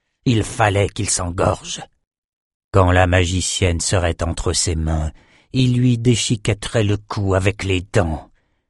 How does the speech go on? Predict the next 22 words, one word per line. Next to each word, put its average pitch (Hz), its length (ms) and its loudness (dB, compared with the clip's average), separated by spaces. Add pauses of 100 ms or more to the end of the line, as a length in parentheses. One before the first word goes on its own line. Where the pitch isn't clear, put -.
(480)
Mais 90 180 0
d'abord, 107 540 4
ses 117 180 -2
guerriers 117 460 4
lui 113 220 2
remercieraient 110 600 2
le 107 140 0
dieu 104 200 0
serpent 104 520 -2
auquel 107 420 -2
il 113 140 0
devait 113 260 2
tant 110 200 0
de 107 100 2
force - 400 -4
et 110 40 -4
de 104 100 0
ferveur 98 500 -2
guerrière. 87 640 -6 (1800)
Devant 104 320 4
la 110 160 4
proue, 117 420 0